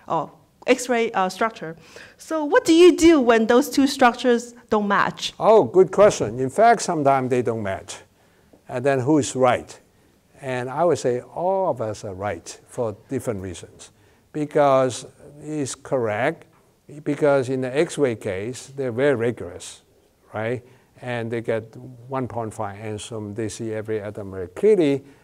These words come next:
Speaker 2: But in the X-ray case, you need to crystallize the protein. So that means you need the protein in a different chemical environment. By crystallizing it, you cannot just embedding in ice. You need to put some other chemical,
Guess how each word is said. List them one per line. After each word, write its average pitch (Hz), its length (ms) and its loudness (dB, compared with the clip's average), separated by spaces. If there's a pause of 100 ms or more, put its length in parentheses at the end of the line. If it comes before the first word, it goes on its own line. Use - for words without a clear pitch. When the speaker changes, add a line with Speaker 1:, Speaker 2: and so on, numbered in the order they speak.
(160)
Speaker 2:
But 135 140 -8
in 131 120 -4
the 131 120 -4
X-ray 170 340 0
case, 131 400 -2
you 139 160 -2
need 143 340 -2
to 123 140 -6
crystallize 120 680 -6
the 110 100 -8
protein. 101 480 -10 (520)
So 120 240 -6
that 139 320 2
means 139 440 -2
you 131 220 -2
need 135 240 -4
the 131 100 -4
protein 123 680 -4
in 131 280 -4
a 117 100 -6
different 120 440 -8
chemical 117 440 -6
environment. 95 640 -10
By 110 160 -4
crystallizing 143 720 0
it, 123 200 -4 (200)
you 165 120 -2
cannot 135 360 0
just 123 200 -4
embedding 113 500 -4
in 107 160 -8
ice. 107 400 -4
You 123 120 -8
need 117 200 -8
to 107 260 -12 (540)
put 120 300 -8
some 110 680 -8
other 107 720 -6 (520)
chemical, 117 540 -6